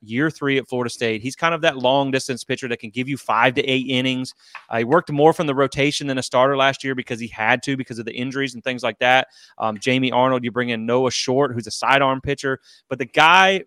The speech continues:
that I think is gonna be a household name by the end of the year, the one that I'm most excited about, is Cam Leiter. Comes in from U C F, had a, had a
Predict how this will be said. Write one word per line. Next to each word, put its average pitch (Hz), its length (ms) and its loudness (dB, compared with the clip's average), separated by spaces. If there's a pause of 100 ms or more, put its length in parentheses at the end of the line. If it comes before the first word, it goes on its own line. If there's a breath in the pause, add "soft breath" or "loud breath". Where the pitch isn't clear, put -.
(140)
that 120 160 2
I 135 120 6
think 151 140 -6
is 127 80 -12
gonna 127 160 -2
be 120 80 -4
a 107 40 -6
household 127 460 0
name 117 260 -4
by 107 120 -2
the 107 120 -8
end 120 120 -4
of 120 60 -10
the 117 80 -8
year, 104 120 -6
the 101 80 -10
one 131 220 -4
that 110 80 -4
I'm 107 240 -6
most 147 300 0
excited 123 360 0
about, 101 300 -6
is 110 100 -8
Cam 123 400 -4 (100)
Leiter. 104 380 -4 (400 soft breath)
Comes 151 300 -2
in 156 180 -2
from 120 220 -4
U 131 180 -2
C 131 300 0
F, 123 180 0
had 113 220 -2
a, 110 240 -8
had 110 240 -8
a 104 160 -8